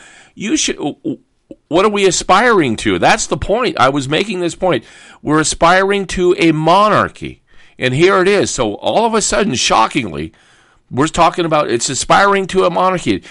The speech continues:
And it just so happens that Christopher Columbus' attitude, I hate and all this stuff comes out. And they decided, guess what they're gonna do? <gasps> We probably don't wanna get to the touchy part of the monarchy here because actually we do have a monarchy as of March fourth, right?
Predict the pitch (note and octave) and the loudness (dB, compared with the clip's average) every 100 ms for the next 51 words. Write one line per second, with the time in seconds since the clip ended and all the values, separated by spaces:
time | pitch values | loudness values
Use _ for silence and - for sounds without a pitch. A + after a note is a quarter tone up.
0 | - - C3 D#3+ C#4+ - G3 D#3+ E3+ F3 | -12 -6 -4 -4 -6 -4 -4 0 -2 -2
1 | D3 G#2+ F#2+ D#3 F#3 D#3 D3+ D3+ A2+ B2 | -8 -8 -8 -6 -6 -8 -8 -6 -2 -2
2 | D3 D3 G2 - G#2+ C#3 C#3+ - C#3 A#2+ | -2 -6 -8 -2 2 2 0 -4 -4 -2
3 | G#2+ A2+ D3 B2+ B2 C#3+ B2+ - A#2+ - | -4 -6 -8 -6 -4 -4 -4 -4 -4 -6
4 | - _ - - C#3+ B2+ B2+ F#3+ C4 - | -20 _ -8 -2 0 0 0 -2 -4 -2
5 | F3 E3 C3+ A2 D#3+ - D#3 C#3 C3 C#3+ | 0 0 -2 -6 -6 -6 -8 -8 -10 -10
6 | C#3+ - - - - - F#3+ D4 - B3 | -12 -14 -16 -16 -18 -6 -4 -4 0 0
7 | A#3+ F3 C#3+ B2+ E3+ A#3 A3+ E3+ C#3 E3 | 2 -2 -2 -2 -2 -2 -2 -4 -2 -4
8 | - C#3 B2+ - - - C3+ - E3+ F#3 | -4 -4 -4 -2 -2 -2 -8 -2 0 0
9 | G2+ G2 C3+ A#3 C#3+ F#2+ E2+ E2 E2 F#2 | -2 -4 -4 -4 -6 -6 -6 -4 -4 -6
10 | _ _ _ _ D#3 - E3 D#3+ E3+ - | _ _ _ _ -6 0 0 2 0 -4
11 | C3+ B2 A#2+ C#3 F#3+ A2+ F#2 G#2 G#3 A3 | -6 -4 0 0 2 0 0 -4 -2 -2
12 | A2 C2 A#1+ _ _ - - F2 F#2 F2 | -4 -10 -16 _ _ -6 -4 -2 -2 0
13 | F#2+ - F3+ A#3+ - - F#3+ - | 0 0 0 0 0 0 -2 -2